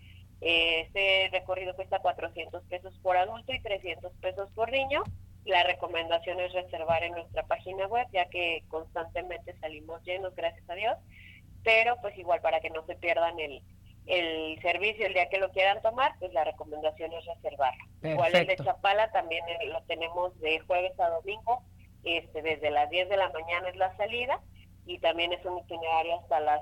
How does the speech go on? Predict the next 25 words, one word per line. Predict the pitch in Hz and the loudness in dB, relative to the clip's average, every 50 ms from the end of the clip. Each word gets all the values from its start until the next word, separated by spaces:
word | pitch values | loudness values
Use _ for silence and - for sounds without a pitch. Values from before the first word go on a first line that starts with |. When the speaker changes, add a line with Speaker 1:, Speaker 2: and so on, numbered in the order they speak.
| - | -2
Speaker 1:
siete, | 175 170 170 - 175 | -8 -10 -10 -8 -8
ocho | 170 - - 185 | -10 -8 -6 -6
de | 175 175 170 | -4 -2 0
la | 165 165 165 | 0 0 0
noche | 165 165 165 - - 175 | -2 -8 -8 -6 -6 -8
el | 175 165 | -4 -4
regreso | 160 151 147 147 151 - - 156 | -4 -4 -4 -4 -6 -6 -6 -8
aquí | - - 156 | -4 -2 -2
a | |
Guadalajara. | 147 147 160 160 165 170 185 190 - - 190 180 - - - - - - - - - | 2 4 4 4 4 4 2 -2 2 2 2 2 2 -2 -6 -12 -20 -20 -20 -14 -12
Te | 185 | -12
incluye | 175 180 - 180 180 175 185 180 180 185 | -12 -10 -8 -6 -6 -4 0 2 2 2
lo | 180 170 160 | 2 0 -2
que | - - 160 156 156 - | -2 -2 0 0 0 0
es, | 240 - - - - | -2 -4 -16 -14 -8
eh, | 139 143 147 143 143 139 139 135 | -6 -4 -2 -2 -2 -2 -2 -4
el | 135 123 - | -6 -6 -2
traslado | - 151 151 156 156 170 160 160 160 170 175 175 170 - - - - - - - | 2 4 4 4 4 4 2 4 4 4 2 2 0 -2 -8 -18 -18 -20 -16 -4
Guadalajara, | 147 160 151 151 147 147 147 - - 165 165 - - 170 - | 2 4 4 4 6 4 2 2 2 2 4 4 4 2 2
Chapala, | - 160 - - 156 156 156 156 | 0 -4 0 2 2 2 2 2
Guadalajara, | 151 151 151 147 147 147 151 156 156 - - 208 214 220 233 247 - - | 2 2 2 2 2 2 2 0 0 0 2 2 4 4 4 2 -2 -6
tu | 180 175 - | -18 -16 -10
seguro | 170 156 151 156 160 165 165 | -10 -8 -6 -6 -4 -4 -4
de | 165 156 156 | -4 -4 -4
viajero. | 165 170 170 - - 226 226 240 254 311 | 0 0 0 0 0 0 2 2 2 0